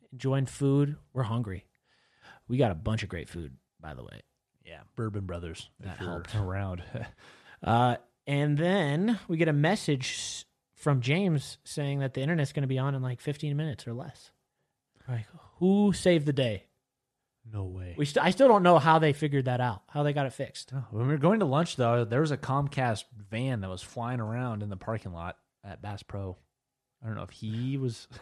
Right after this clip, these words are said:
Speaker 2: <laughs> in charge of fixing it, but
Speaker 1: Yeah.
Speaker 2: somebody got to the bottom of it. And
Speaker 1: I need to shake that guy's hand, whoever that is,
Speaker 2: <laughs>
Speaker 1: 'cause he was able to fix it,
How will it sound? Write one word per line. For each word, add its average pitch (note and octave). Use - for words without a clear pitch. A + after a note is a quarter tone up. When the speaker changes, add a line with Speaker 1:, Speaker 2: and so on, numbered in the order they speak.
Speaker 2:
<laughs> -
in A#2+
charge B2
of -
fixing D3
it, D#3+
but A2+
Speaker 1:
Yeah. F#2+
Speaker 2:
somebody E3+
got D3+
to D3
the C3+
bottom C#3
of A2+
it. A2
And G#2
Speaker 1:
I A#2+
need C#3
to B2+
shake D3
that C3+
guy's C3+
hand, C3
whoever A#2+
that A#2
is, A2+
Speaker 2:
<laughs> -
Speaker 1:
'cause C3+
he C3
was B2+
able D3+
to D3
fix D3
it, D3